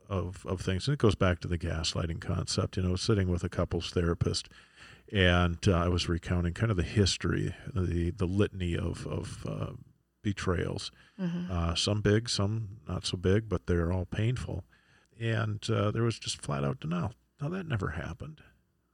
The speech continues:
Speaker 1: I didn't do that."
Speaker 2: Mm-hmm.
Speaker 1: You know, it's like, "Well, yeah, I know you did." And, uh, I kept that with me, and that was part of the clarity that, okay, she's in denial. She's just,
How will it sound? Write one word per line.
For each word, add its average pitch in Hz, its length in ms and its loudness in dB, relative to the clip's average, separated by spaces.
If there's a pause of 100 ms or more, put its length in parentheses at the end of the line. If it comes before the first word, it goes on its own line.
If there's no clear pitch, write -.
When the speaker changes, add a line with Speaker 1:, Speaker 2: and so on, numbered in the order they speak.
(300)
Speaker 1:
I 76 340 -6
didn't - 300 -4
do - 220 -12
that." 90 400 -6 (460)
Speaker 2:
Mm-hmm. 196 300 -2 (180)
Speaker 1:
You 135 80 -6
know, 147 280 -4
it's - 180 -12
like, 65 240 -10
"Well, 135 340 -4
yeah, 135 560 -2
I 127 540 0
know 127 220 0
you 120 120 2
did." 104 540 -2 (180)
And, 98 300 -8
uh, 98 240 4 (500)
I 113 280 2
kept - 240 4
that 98 180 4
with 101 220 2
me, 95 100 -2
and 92 100 0
that 98 160 0
was 98 140 0
part 101 300 4
of 92 60 4
the 85 100 0
clarity 95 760 2 (300)
that, 90 380 -2 (520)
okay, - 360 -4 (800)
she's 98 340 2
in 95 260 -2 (800)
denial. 92 580 0
She's - 360 -6
just, - 220 0